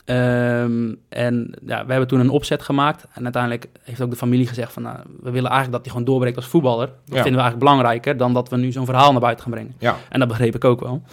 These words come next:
Speaker 1: Dus, eh, dat heeft eigenlijk een tijdje stilgelegen. Maar ik had toen wel al heel veel mensen gesproken en gebeld. En, eh,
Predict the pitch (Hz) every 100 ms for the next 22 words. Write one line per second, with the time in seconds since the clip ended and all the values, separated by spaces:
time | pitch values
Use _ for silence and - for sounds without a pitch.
0 | - - - - - 135 131 143 143 147
1 | 139 143 160 151 139 - 139 127 - 160
2 | 165 160 160 143 123 117 123 120 117 123
3 | 127 127 123 120 120 - - 127 127 127
4 | 113 123 120 123 127 120 110 117 - -
5 | 131